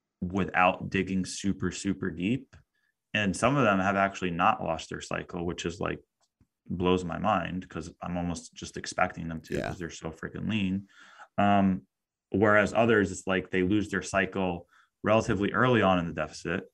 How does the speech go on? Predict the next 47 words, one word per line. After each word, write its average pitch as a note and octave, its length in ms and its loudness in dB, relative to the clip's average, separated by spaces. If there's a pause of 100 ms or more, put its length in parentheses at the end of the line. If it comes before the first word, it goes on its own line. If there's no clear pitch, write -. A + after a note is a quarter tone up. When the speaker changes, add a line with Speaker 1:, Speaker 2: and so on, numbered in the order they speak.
(140)
Speaker 1:
They're F2 120 2
still B2 280 2
not G2+ 180 4
even F2 240 0
stage G#2 320 0
lean. E2 400 -6 (420)
It - 60 -12
takes A2 200 0
forever G#2+ 520 2
for F#2 180 -4
them F2+ 140 0
to F2 120 -8
get E2+ 140 -2
it - 100 -10
back. F#2 480 2 (600)
Um, F2+ 240 -4
so G#2 180 -2
it's G2 140 -2
just - 220 -8
so A#2 180 0
much, - 420 -2 (1300)
so - 300 -2
many B2+ 180 2
different G2 320 0
individual F2 460 0
responses E2+ 380 -6
that F2 100 -4
it's - 100 -10
really F2+ 200 -2
hard E2 240 -6
to D2+ 60 -14
say. F2 380 -4 (480)
But, F2+ 200 0
um, E2+ 460 -2 (840)
I, G#2 200 4
I G2+ 120 0
think G2+ 240 -2
a F#2+ 80 0
part G2+ 380 2
of F2+ 100 2
that F2+ 200 2
might F2+ 200 -2
just - 200 -10
be F#2 300 2
due F2+ 300 -2
to F2 120 -2
the, F2 440 -6